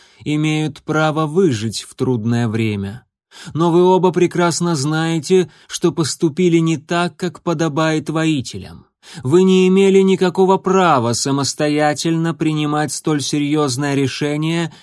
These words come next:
и действовать скрытно, обманывая собственное племя. Вы солгали Когтю, по меньшей мере не сказали ему правду", поправилась она, видя, как вскинулся Огнегриф. "А самое главное,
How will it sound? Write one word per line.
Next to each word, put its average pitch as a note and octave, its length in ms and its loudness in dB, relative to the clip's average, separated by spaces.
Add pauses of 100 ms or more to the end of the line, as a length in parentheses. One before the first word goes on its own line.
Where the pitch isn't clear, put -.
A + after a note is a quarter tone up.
(220)
и D#3+ 120 4
действовать E3 680 2
скрытно, B2 880 0
обманывая D3 800 -2
собственное C#3+ 800 -4
племя. G#2+ 580 -6 (320)
Вы F3+ 180 6
солгали G3 560 4
Когтю, - 800 -6 (240)
по D#3 140 2
меньшей D#3+ 460 0
мере E3 400 2
не F3 120 2
сказали E3+ 480 0
ему F3 240 2
правду", C3 680 0 (260)
поправилась A#2 640 -2
она, A#2+ 400 -2 (140)
видя, B2 380 -2
как B2+ 200 -6
вскинулся B2+ 680 -4
Огнегриф. C3 840 -8 (440)
"А C#3 120 -4
самое E3+ 560 0
главное, C3 800 0